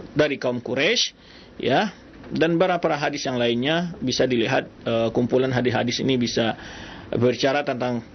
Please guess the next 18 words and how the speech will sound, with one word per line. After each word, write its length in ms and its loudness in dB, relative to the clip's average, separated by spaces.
eh, 400 2
banyak 320 2
masalah 400 0
seperti 320 -2
ini 160 0
di 160 4
dalam 400 0
kitab, 400 0
eh, 480 -2
yaitu 480 0
Sahih 320 2
Muslim 400 0
yang 160 2
diberi 400 0
judul, 640 2
eh, 320 0
babnya 480 0
adalah 320 0